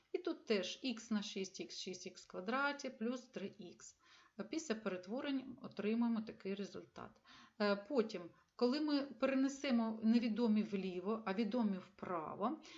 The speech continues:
і підрахуємо, що в нас вийде, шість ікс в квадраті, і коли ми перенесемо, буде мінус шість ікс в квадраті, вони взаємно знищаться як протилежні. Мінус ікс у нас було,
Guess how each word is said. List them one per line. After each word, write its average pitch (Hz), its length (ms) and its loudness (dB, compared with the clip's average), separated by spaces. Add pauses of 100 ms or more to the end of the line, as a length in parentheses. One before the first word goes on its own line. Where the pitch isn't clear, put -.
(220)
і 254 320 2 (140)
підрахуємо, 208 720 0
що 220 160 -4
в 285 40 -4
нас 294 220 -4
вийде, 311 320 -4 (240)
шість 320 340 0
ікс 247 140 -6
в - 80 -16
квадраті, 220 420 2
і 254 280 -2
коли 254 220 0
ми 247 120 6
перенесемо, 240 460 4
буде 220 160 4
мінус 254 600 6
шість - 340 -4
ікс - 160 -10
в - 60 -20
квадраті, 185 380 0
вони 208 260 4
взаємно 214 540 6
знищаться 180 720 -6
як 277 140 -6
протилежні. 277 840 -4 (540)
Мінус 339 760 4
ікс - 520 -4
у 220 100 4
нас 220 240 8
було, 190 560 2